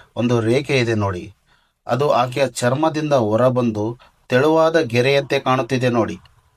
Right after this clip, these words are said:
ಇಂದಿನ ವೈದ್ಯರು ಇದನ್ನು ಸಾಂಪ್ರದಾಯಿಕ thoracic ಛೇದನ ಎಂದು ಕರೆಯುತ್ತಾರೆ. ಒಬ್ಬ ರೋಗಿಗೆ ಶಸ್ತ್ರಚಿಕಿತ್ಸೆ ಮಾಡಿದಾಗ ದೇಹದ ಮೇಲೆ ಕಟ್ ಮಾಡಿದ ಭಾಗವನ್ನು thoracic ಛೇದನ ಎಂದು ಕರೆಯುತ್ತಾರೆ.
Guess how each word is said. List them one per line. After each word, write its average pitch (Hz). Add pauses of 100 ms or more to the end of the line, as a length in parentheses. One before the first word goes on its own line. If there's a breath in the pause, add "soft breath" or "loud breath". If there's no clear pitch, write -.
(580 soft breath)
ಇಂದಿನ 143
ವೈದ್ಯರು 139
ಇದನ್ನು 131 (180)
ಸಾಂಪ್ರದಾಯಿಕ 139
thoracic 131
ಛೇದನ 123
ಎಂದು 123
ಕರೆಯುತ್ತಾರೆ. 123 (840)
ಒಬ್ಬ 147
ರೋಗಿಗೆ 160
ಶಸ್ತ್ರಚಿಕಿತ್ಸೆ 135
ಮಾಡಿದಾಗ 113 (680 loud breath)
ದೇಹದ 151
ಮೇಲೆ 131
ಕಟ್ 127
ಮಾಡಿದ 127
ಭಾಗವನ್ನು 107 (440 loud breath)
thoracic 143 (100)
ಛೇದನ 117
ಎಂದು 117
ಕರೆಯುತ್ತಾರೆ. 127